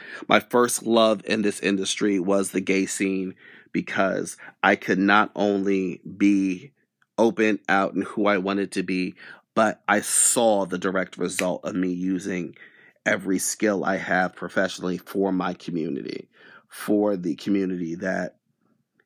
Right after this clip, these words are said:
embraced me so openly when I fell into it. Um, when I started working in New York, it wasn't directly into nightclubs. I'll be perfectly honest. I was working at a comedy club,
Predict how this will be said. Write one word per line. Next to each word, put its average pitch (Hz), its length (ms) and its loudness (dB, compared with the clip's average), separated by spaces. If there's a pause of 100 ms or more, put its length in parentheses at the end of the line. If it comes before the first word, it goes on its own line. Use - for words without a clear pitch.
(120)
embraced 98 760 -2
me 95 260 0
so 95 380 -2
openly 85 520 -4
when 95 380 -4
I - 180 -6
fell - 300 -8
into 87 440 -6
it. - 140 -14 (920)
Um, 98 640 -2 (1600)
when 117 140 2
I - 20 4
started 151 240 2
working 147 280 2
in 131 100 4
New 127 60 4
York, 127 400 2
it 110 180 4
wasn't 120 360 2
directly 110 540 2
into 101 240 -2
nightclubs. 101 540 0
I'll 95 100 -4
be 95 100 -6
perfectly 98 500 -4
honest. 98 340 -2
I 90 80 -4
was 98 160 -8
working 101 280 -2
at 95 80 -2
a 95 40 -8
comedy 101 420 -6
club, 101 360 -6